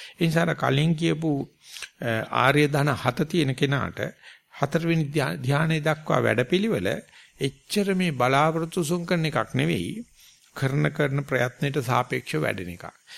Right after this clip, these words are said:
ඒ නිසා යාට තේරෙනවා මේ සමාධියට දාස වෙන්න එපා.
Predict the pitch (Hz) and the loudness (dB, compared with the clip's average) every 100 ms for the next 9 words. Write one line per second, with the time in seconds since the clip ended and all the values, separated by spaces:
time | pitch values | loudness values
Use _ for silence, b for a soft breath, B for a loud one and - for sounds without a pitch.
0 | B 190 185 202 202 160 160 160 139 - | B 0 0 2 2 2 2 2 0 -2
1 | - _ _ - 120 - 131 135 180 214 | -10 _ _ -20 -20 -4 2 4 4 4
2 | 139 82 98 - B B B 185 175 - | 2 -2 -6 -10 B B B -2 0 0
3 | 127 147 180 180 208 220 135 104 107 139 | 2 4 4 2 0 -2 -2 0 4 4
4 | 156 180 147 98 101 101 - - 80 | 4 2 0 -2 -4 -2 -2 -2 -4